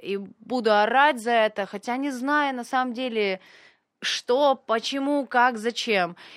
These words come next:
Или там толстушки, типа, девочки в форме такой. А,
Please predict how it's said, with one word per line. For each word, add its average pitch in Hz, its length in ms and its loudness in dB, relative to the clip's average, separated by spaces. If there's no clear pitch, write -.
Или 262 220 -4
там 254 560 4
толстушки, 196 1080 -6
типа, 170 280 -10
девочки 220 640 -6
в 196 120 -10
форме 196 400 0
такой. 165 500 -6
А, 156 500 -4